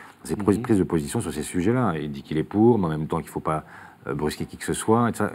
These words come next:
Speaker 1: ça veut dire
Speaker 2: Mhm.
Speaker 1: quoi ? Ça veut dire qu'on fait, ça veut dire qu'on ne fait pas. Euh,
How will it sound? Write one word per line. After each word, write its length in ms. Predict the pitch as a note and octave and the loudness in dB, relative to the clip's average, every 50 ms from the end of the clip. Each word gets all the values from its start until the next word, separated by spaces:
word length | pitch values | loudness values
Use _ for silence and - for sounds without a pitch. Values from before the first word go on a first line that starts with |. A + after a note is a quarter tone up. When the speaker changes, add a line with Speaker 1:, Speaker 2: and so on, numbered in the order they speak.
| - - - | -8 -14 -14
Speaker 1:
ça 120 | - - | -12 -6
veut 60 | F2+ F2 | -4 -2
dire 100 | F#2 - | -2 -2
Speaker 2:
Mhm. 80 | G#2 | -2
Speaker 1:
quoi ? 140 | G2 E2 D#2 | -2 -4 -4
Ça 100 | D#2 - | -4 -4
veut 60 | D#2 | -2
dire 160 | E2+ F2+ - | -2 -2 -2
qu'on 400 | - - F2+ E2 D2+ - D#2+ E2+ | 0 0 2 2 0 -2 -4 -8
fait, 160 | D#2 - - C#3 | -6 -2 -2 0
ça 80 | B2 | 0
veut 60 | G#2 | 0
dire 80 | F#2 F2+ | -2 -2
qu'on 80 | - E2 | -6 -6
ne 40 | - | -6
fait 100 | - E2+ | -6 -6
pas. 220 | - - D#2+ D2+ - - - - - - - - - - - | -4 -4 -6 -8 -8 -12 -16 -16 -16 -16 -18 -20 -20 -16 -12
Euh, 220 | - - C2 C2+ | -10 -8 -6 -6